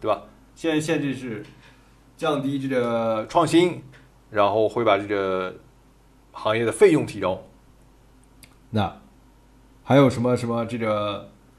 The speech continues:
呃，还有什么？就使得这种非律师人士，就反正不能去，最后一段是不是说的？你使得这种非律师行业去拥有股份其实是好的，可以用来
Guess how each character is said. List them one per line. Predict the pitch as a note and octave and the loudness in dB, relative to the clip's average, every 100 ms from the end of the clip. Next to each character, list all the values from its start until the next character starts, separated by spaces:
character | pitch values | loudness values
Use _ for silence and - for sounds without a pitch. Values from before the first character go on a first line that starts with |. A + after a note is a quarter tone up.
| _ _ _ _ - | _ _ _ _ -16
呃， | G2 F#2 F#2 F2+ F2 F2+ F2+ E2+ - - _ _ _ _ - _ _ _ _ _ _ _ _ | -10 -6 -6 -6 -6 -8 -12 -16 -20 -20 _ _ _ _ -20 _ _ _ _ _ _ _ _
还 | - | -8
有 | B2 | -8
什 | G2+ | -8
么？ | F#2+ - | -12 -16
就 | B2+ | -14
使 | A#2+ - | -12 -10
得 | B2 C#3 | -4 -2
这 | D3+ | -2
种 | C#3+ | -4
非 | - E3+ F3 | -2 0 0
律 | F3 F3+ | 0 0
师 | C3+ - C#3+ C#3 | -2 0 0 0
人 | A#2+ A2 A2+ | -2 -4 -6
士， | C3+ A2 - - | -6 -6 -8 -16
就 | G2 | -20
反 | - G2+ | -18 -14
正 | G2+ G2 | -14 -10
不 | A#2 | -10
能 | G2+ G#2 - | -10 -12 -16
去， | - G2 - - _ _ _ | -16 -16 -16 -20 _ _ _
最 | C#3+ | 4
后 | B2+ A#2 | 6 6
一 | |
段 | G#2+ F#2 - | 2 -2 -8
是 | F#2+ | -12
不 | |
是 | F2 | -8
说 | F#2+ | -6
的？ | F2+ - - _ _ _ | -6 -8 -20 _ _ _
你 | A2+ | -8
使 | A2+ - | -6 0
得 | A#2+ | 2
这 | D3 | 2
种 | E3 | 0
非 | C3+ D#3+ | 4 4
律 | D#3+ | 6
师 | D3 D3+ | 4 2
行 | B2 A#2 | 0 0
业 | B2+ A#2 | 0 -2
去 | B2 B2 | -2 -4
拥 | C3 | -4
有 | B2+ | -8
股 | G#2+ | -8
份 | G#2 | -8
其 | G2+ | -6
实 | B2 | -6
是 | |
好 | B2 G#2 F2+ | -6 -6 -10
的， | G2+ | -8
可 | A#2+ | -2
以 | A2+ | 0
用 | A2 | 2
来 | G#2+ G2+ | 2 0